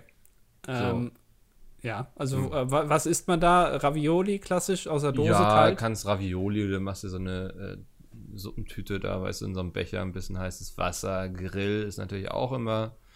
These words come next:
Speaker 1: sehr gerne gesehen. Aber man packt natürlich auch gern schon mal so die, die Chips aus oder so ein paar Haribos, ne?
Speaker 2: Ja. Und dann unterhält man sich über Frauen.
Speaker 1: Ja.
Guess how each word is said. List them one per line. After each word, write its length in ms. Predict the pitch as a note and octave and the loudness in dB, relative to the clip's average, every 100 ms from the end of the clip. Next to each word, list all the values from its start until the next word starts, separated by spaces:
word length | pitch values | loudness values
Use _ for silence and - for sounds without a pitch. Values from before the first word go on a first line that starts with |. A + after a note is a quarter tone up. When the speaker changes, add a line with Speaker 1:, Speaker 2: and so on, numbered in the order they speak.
| - - - | -20 -20 -20
Speaker 1:
sehr 220 | - A2 G2+ | -8 -6 -2
gerne 320 | G2+ G2+ G2 | -2 -2 -4
gesehen. 720 | F#2+ F#2 F#2+ F#2+ F#2 F#2+ F2+ - - - - | -6 -4 -2 -2 -2 -6 -8 -12 -12 -12 -8
Aber 200 | - A2+ | -2 0
man 180 | D3 C#3+ | 0 0
packt 240 | F3 - | 0 0
natürlich 280 | D3 C#3+ B2+ | -4 0 0
auch 120 | A2 A2 | 0 0
gern 220 | A2 - | 0 0
schon 120 | G#2+ | -2
mal 100 | G2 | -4
so 80 | F#2+ | -4
die, 240 | F#2 F#2 F2 | -6 -8 -8
die 100 | F#2 | -10
Chips 440 | - G#2 - - | -6 -6 -6 -8
aus 580 | F#2 F2 F2 F#2 F#2 - | -4 -2 -2 -4 -6 -10
oder 240 | G2 F#2+ | -10 -8
so 120 | F#2 G2 | -8 -10
ein 80 | F#2 | -10
paar 220 | F2+ F2 | -10 -10
Haribos, 640 | F#2 G#2 - - F#2+ F#2+ | -8 -10 -8 -10 -10 -10
ne? 220 | F#2 G2 A2 - - _ _ | -10 -10 -12 -18 -20 _ _
Speaker 2:
Ja. 200 | C#3 C3 - - - - - - | -4 -4 -4 -16 -20 -20 -20 -10
Und 100 | C3 B2+ | -2 0
dann 100 | B2 | 2
unterhält 320 | A#2+ A#2 B2 | 2 0 0
man 120 | C3+ | 0
sich 180 | A#2+ A2+ | 0 -2
über 400 | A#2 A2 G#2+ G2+ - | -4 -4 -4 -6 -12
Frauen. 640 | - - A#2 A#2 A#2+ B2 - - - - - - - - - - - - | -8 0 2 2 -2 -6 -12 -12 -10 -8 -10 -10 -16 -18 -18 -18 -18 -10
Speaker 1:
Ja. 520 | A2+ G#2+ G2 G#2 A2 | 0 2 4 2 -2